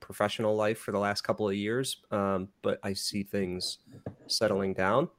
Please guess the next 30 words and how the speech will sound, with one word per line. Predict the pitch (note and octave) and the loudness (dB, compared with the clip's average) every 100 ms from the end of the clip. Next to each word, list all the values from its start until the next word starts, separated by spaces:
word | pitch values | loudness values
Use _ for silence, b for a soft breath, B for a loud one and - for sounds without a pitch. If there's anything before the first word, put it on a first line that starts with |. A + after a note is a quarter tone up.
| _ | _
and | A2 G2 F#2+ F#2+ | 0 2 0 0
normalizing, | G2+ A2+ B2 C3+ D#3 E3 - | 0 0 0 0 0 -2 -8
you | A2+ G2 | -4 0
know, | F#2 | 0
in | F#2+ | 0
this, | G2 - - _ _ - | -2 -4 -12 _ _ -6
in | F#2+ F#2+ | -4 -4
twenty | - G#2 G2+ | 0 2 2
twenty-three. | - G2 F#2+ G2+ G2+ C3+ - b b b b _ | 2 0 -2 -4 -4 -4 -10 b b b b _
And, | G#2+ G2+ F#2+ G2 - | 4 6 6 2 -4
you | A2 G#2+ | -2 4
know, | F#2 - _ _ _ _ _ _ _ _ - | 4 2 _ _ _ _ _ _ _ _ 6
not, | A2+ C3+ C#3+ - _ _ B B B - | 10 12 10 4 _ _ B B B 10
I | B2+ | 12
don't | C3+ | 12
wanna | C3 | 12
say | - A2 | 8 6
having | G#2 G#2+ G#2 B2 | 8 6 6 4
the | B2+ | 0
time, | - C3 C3 B2+ | 2 2 2 2
because | G#2+ A2+ G2+ | 0 -2 -2
the | G2+ | -2
truth | A2 G2+ | -2 0
is | G#2+ G2+ F#2 - - | 2 0 -2 -12 -4
not | G#2 G#2 G#2+ G2 | 4 6 6 4
making | F#2+ G2+ G2+ A#2 | 6 6 4 2
the | A#2 | 2
time, | - B2+ B2 B2+ B2+ _ _ _ - | 2 2 2 0 -4 _ _ _ -2
you | A#2+ | 2
know, | A#2+ A#2 | 4 4